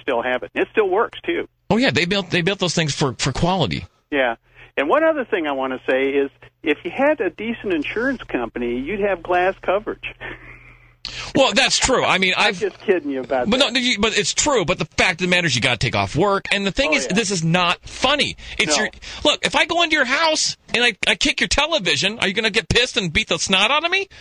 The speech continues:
Speaker 1: Probably.
Speaker 2: And would you be justified to do so?
Speaker 1: Probably.
Speaker 2: Well, thank you. All right, put, I'm telling you what, but I'm, I'm gonna put you on hold. Bill, you pledged something. Moskowitz is gonna take the call. You didn't say it on the air. I know you got ten bucks.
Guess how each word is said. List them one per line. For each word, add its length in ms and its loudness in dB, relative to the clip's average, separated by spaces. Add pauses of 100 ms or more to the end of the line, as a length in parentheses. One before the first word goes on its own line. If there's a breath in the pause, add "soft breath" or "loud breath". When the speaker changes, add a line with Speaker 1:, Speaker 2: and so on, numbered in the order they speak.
(120 loud breath)
Speaker 1:
Probably. 520 0 (640)
Speaker 2:
And 140 4
would 160 2
you 60 0
be 100 2
justified 540 2
to 60 2
do 180 2
so? 360 2 (380 loud breath)
Speaker 1:
Probably. 640 2 (100)
Speaker 2:
Well, 120 2
thank 420 0
you. 140 2
All 140 -4 (180)
right, 240 2
put, 160 2 (100)
I'm 80 0
telling 160 4
you 60 0
what, 100 -2
but 220 -2
I'm, 260 -2 (100)
I'm 120 0
gonna 100 0
put 240 0
you 60 2
on 60 2
hold. 280 2 (1000 loud breath)
Bill, 180 4
you 120 2
pledged 260 2
something. 380 -2
Moskowitz 400 0
is 80 -4
gonna 160 0
take 140 0
the 40 -6
call. 260 -2
You 80 2
didn't 140 0
say 140 2
it 40 2
on 120 0
the 100 2
air. 220 2 (260 loud breath)
I 80 2
know 80 0
you 100 2
got 140 -2
ten 180 0
bucks. 360 -2